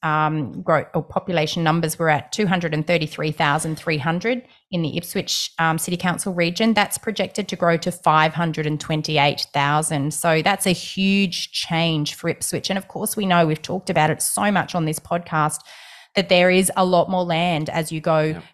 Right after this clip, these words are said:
Speaker 1: to the southwest. Um, and so the type of dwellings that we can expect to see in that location may be more in line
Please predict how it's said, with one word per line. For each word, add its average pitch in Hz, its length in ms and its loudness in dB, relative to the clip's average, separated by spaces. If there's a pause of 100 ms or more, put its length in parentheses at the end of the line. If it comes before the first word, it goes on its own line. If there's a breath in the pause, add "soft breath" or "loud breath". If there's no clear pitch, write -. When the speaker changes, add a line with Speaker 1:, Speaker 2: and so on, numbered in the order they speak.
Speaker 1:
to 185 100 -6
the 170 120 0
southwest. 180 760 0 (100)
Um, 156 480 0
and 170 180 -2
so 160 480 0 (100)
the 170 160 0
type 170 520 0
of 170 220 2
dwellings 165 420 0
that - 80 -4
we 160 100 -6
can 165 140 -4
expect - 400 -4
to 165 80 -8
see 185 480 0
in 170 220 -2
that 156 180 0
location 156 680 0
may 160 200 2
be 170 160 0
more 165 440 2
in 165 200 -2
line 147 480 2